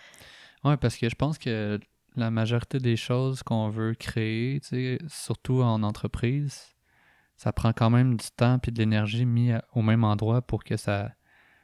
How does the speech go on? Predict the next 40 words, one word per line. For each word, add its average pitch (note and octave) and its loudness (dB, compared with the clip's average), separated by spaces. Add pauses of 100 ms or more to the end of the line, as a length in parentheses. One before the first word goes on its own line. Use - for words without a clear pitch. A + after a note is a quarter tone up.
(240)
pour A2 -4
que A#2 0
ça G#2 0
pogne, C#3+ 2
là, D3 2
tu - -12
sais, D3+ -4
parce A2 -2
que, G#2+ -2
tu - -10 (680)
sais, - -2
moi, A#2 6
je A2+ 4
sais A2+ 0
que G#2 -4
dans, G#2 -4
dé-, A2 -4
partir A#2+ 0
une A2+ 2
pratique, - -4
euh, A2 -2
d'ostéo, A2+ -2
là, B2+ -2
c'est - -10
pas, - -6
euh, G#2+ -4
tu - -14
changes A2 2
d'a-, G#2+ 4
d'adresse A2 0
puis - -10
les A2 0
clients A2+ -2
y A2 0
arrivent, A2+ -2
là, B2 -4
tu A#2+ -10
sais, B2 -2
c'est A#2+ -10
comme, A2 -6